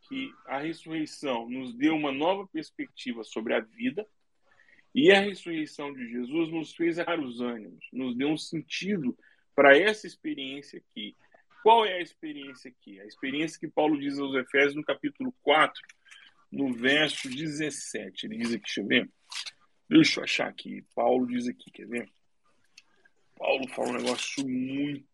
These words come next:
importante, que às vezes a gente não consegue entender. "Assim eu lhes digo com a autoridade do Senhor", quatro dezessete, não vivam mais como os gentios,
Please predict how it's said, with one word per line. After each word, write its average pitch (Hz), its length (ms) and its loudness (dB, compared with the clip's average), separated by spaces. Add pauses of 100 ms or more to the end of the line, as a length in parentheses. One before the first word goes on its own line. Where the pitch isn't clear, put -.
(420)
importante, 123 1300 -4
que 107 100 -4
às 104 100 -4
vezes 110 200 -6
a 110 40 -4
gente 110 280 -4
não 113 100 -2
consegue 110 420 -2
entender. 101 520 -6 (300)
"Assim 143 340 8
eu 180 80 12
lhes 151 160 4
digo 160 400 -2
com 147 240 -2
a 143 40 4
autoridade 139 960 2
do 139 100 -16
Senhor", 120 440 -14
quatro 135 340 -10
dezessete, 117 600 -12 (720)
não 190 280 4
vivam 180 320 -8
mais 160 300 -4
como 175 220 -12
os 156 80 -12
gentios, 170 600 -12